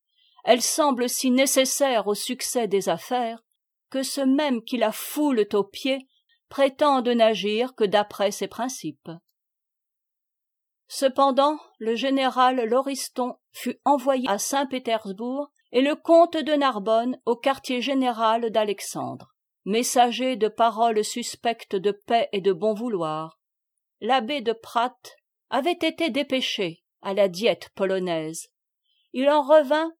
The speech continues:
surnommant son maître Jupiter Scapin. Le comte de Narbonne rapporta qu'Alexandre, sans abattement et sans jactance, préférait la guerre à une paix honteuse.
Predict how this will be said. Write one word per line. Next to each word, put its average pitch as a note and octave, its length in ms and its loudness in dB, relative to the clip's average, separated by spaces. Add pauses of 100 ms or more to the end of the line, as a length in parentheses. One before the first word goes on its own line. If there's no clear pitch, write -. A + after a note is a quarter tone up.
surnommant C4+ 680 0
son B3+ 220 -2
maître A#3+ 440 0 (180)
Jupiter C4 760 -2
Scapin. F#3 580 -6 (1120)
Le F#3+ 140 0
comte C4 420 2
de G#3+ 180 2
Narbonne A3 600 0 (300)
rapporta C#4+ 600 0
qu'Alexandre, B3 920 -4 (200)
sans D#4 440 2
abattement C4 800 0
et F#3+ 100 0
sans C4 300 -4
jactance, G3 840 -4 (340)
préférait C#4+ 520 2
la C4 180 4
guerre A3 480 2
à A3 120 2
une A3+ 220 0
paix B3+ 260 0
honteuse. E3+ 640 -4